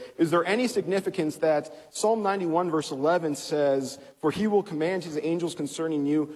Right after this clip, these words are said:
to guard you in all your ways," and the devil quotes Psalm ninety-one, verse eleven by saying, "He will command his angels concerning you to guard you," and leaves out, "in all your ways." So I actually did a little bit of research on this 'cause I had the same thought. When you're looking at it, you go,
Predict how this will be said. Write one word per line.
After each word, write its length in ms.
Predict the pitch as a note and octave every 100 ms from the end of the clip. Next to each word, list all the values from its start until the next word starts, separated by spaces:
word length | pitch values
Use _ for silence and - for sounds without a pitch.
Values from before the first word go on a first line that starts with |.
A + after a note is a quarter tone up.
| - -
to 40 |
guard 400 | C#3+ E3 G3 D#3
you 320 | F3+ F3 F3 - - -
in 220 | G3+ G#3+
all 320 | D#3 F3 F3+
your 160 | D#3+ C#3
ways," 640 | D3+ B2+ G2+ A#2 - - - _ _ _ _
and 160 | D3+ D3+
the 60 |
devil 400 | C3 F3+ G#3 G#3
quotes 360 | G3+ F3+ E3+ -
Psalm 360 | - D#3 D#3
ninety-one, 680 | D3+ D3 D3 C#3+ D3 D3 D3
verse 260 | D3 D3 D#3
eleven 320 | C#3+ D3 D3
by 120 | C#3
saying, 320 | C3 C#3+ C#3
"He 100 | C#3+
will 100 | E3
command 460 | D#3 D3 C#3 D#3 D3+
his 160 | C#3 -
angels 640 | D3 D3+ D#3 D3 C#3+ - - _ _ _ _ _
concerning 560 | - C3+ - E3+ D#3+ D3+
you 200 | D3 C#3
to 180 | - C3
guard 440 | D#3 E3+ F3+ -
you," 240 | D3+ - -
and 180 | C3+ C#3+
leaves 260 | E3 C3
out, 400 | D#3 E3 D3 C#3 - - _ _ -
"in 320 | E3 F3+ F3+ -
all 260 | D3+ D#3
your 140 | D3+ C3
ways." 400 | C#3+ C#3 - -
So 160 | D#3+
I 120 | D3 F3+
actually 200 | - D#3+
did 80 |
a 60 | E3
little 160 | D#3 D#3
bit 80 |
of 80 | D#3+
research 400 | D3+ C#3+ C#3+ C3
on 160 | B2+ B2
this 160 | D3+
'cause 100 | D#3
I 80 | C#3
had 120 | D#3
the 60 | C#3+
same 220 | - C3+
thought. 380 | - C#3+ A2 -
When 100 | B2
you're 80 | C3+
looking 240 | D3 A#2+
at 120 | B2
it, 40 | C#3
you 60 |
go, 140 | C3+